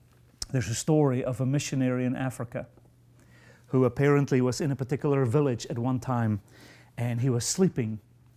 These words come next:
And in the middle of the night, as the story goes, he had some, uh, foul demon spirit, if you will, show up in his bedroom to intimidate him,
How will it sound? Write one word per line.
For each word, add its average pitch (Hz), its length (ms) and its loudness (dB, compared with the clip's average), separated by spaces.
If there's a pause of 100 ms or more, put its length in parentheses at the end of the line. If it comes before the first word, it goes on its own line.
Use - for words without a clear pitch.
(140)
And 120 100 -2
in 120 100 0
the 123 60 0
middle 151 260 4
of 117 100 0
the 127 80 0
night, 143 440 0 (400)
as 117 200 -6
the 123 100 -4
story 131 460 0
goes, 147 580 0 (380)
he 123 180 0
had 135 200 0
some, 156 480 2 (380)
uh, 113 400 -2 (240)
foul 147 580 4
demon 147 460 2
spirit, 147 600 -2
if 127 220 -6
you 139 140 2
will, 139 340 0
show 156 360 0
up 139 180 0
in 131 80 0
his 120 100 0
bedroom 131 520 -2
to 139 120 -4
intimidate 147 720 2
him, 143 240 -4